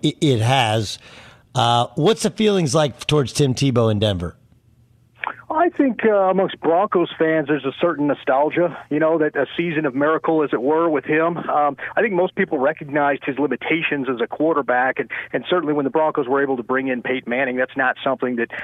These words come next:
Speaker 2: uh, that I think they were ever going to turn down to keep a Tim Tebow. But, uh, at the same time, there's a, you know, there's kind of a fondness and look back on it. You know, every game was exciting, and you, you, you'd find that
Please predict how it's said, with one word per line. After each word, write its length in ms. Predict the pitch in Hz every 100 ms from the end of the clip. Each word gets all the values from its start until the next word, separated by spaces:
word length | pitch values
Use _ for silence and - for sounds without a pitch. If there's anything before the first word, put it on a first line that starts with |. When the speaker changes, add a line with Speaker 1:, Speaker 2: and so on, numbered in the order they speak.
| - -
Speaker 2:
uh, 240 | 110 113 120
that 140 | 135
I 80 | 123
think 160 | 139
they 80 | 139
were 140 | 123 120
ever 180 | 139
going 180 | 131 131
to 60 | 117
turn 240 | - 131
down 200 | 120 127
to 60 | -
keep 200 | - 143
a 80 | -
Tim 220 | 131 110
Tebow. 400 | 156 139 101 104 -
But, 280 | 160 143 - - - -
uh, 220 | 120 165
at 60 | 180
the 100 | 196
same 180 | 254 226
time, 280 | 214 226 220
there's 180 | 208 185
a, 180 | 196 190
you 60 | 202
know, 100 | 196
there's 100 | 190
kind 200 | 196 185
of 40 |
a 100 | 165 -
fondness 420 | 175 190 175 160
and 140 | 180 170
look 280 | 170 180 -
back 240 | 117 107
on 160 | 113 95
it. 120 | 95
You 60 | 131
know, 80 |
every 220 | 160 160 120
game 240 | 165 170
was 100 | 139
exciting, 580 | 139 - 151 160 110 107
and 140 | 120
you, 60 | 135
you, 180 | 139 131
you'd 200 | 139 117
find 340 | 160 160 160
that 100 | 139